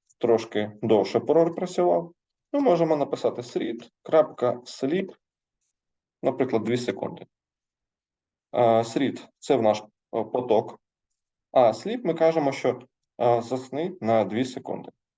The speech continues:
Окей, запустимо і перевіримо, що, е, у нас відпрацює цей метод. Що ди-, дійсно наш Chrome відкрився на дві секунди. Е, тому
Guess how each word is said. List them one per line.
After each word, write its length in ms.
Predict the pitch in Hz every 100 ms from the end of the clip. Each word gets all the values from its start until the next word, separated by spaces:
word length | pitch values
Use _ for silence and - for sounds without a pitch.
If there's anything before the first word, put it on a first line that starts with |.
| -
Окей, 500 | 226 170 180 170 165 -
запустимо 720 | 131 143 - 170 - 170 156
і 40 | 131
перевіримо, 520 | 117 107 117 120 117
що, 260 | - - - _ _ _ -
е, 80 |
у 300 | 113 104 95
нас 360 | 107 123 139 -
відпрацює 720 | 95 - 90 - 104 110 113 -
цей 360 | - 98 92 -
метод. 280 | 85 - - _ _ _ _ _ _ _ _ _ _ _ _ _ _ _ _ _ _ _ _ _ _ _ _ _ 120
Що 180 | -
ди-, 160 | 113 131
дійсно 360 | 123 160 - 117
наш 240 | 107 -
Chrome 380 | - 156 175 113
відкрився 580 | 95 - 123 123 98 107 _ -
на 140 | 87
дві 320 | 87 104 107 - _
секунди. 420 | - 87 95 - _ _ _ _ _ _ _ _ _ _ _ _ _ _ _ 123
Е, 180 | 117 113 - _ _ _
тому 420 | 143 110 85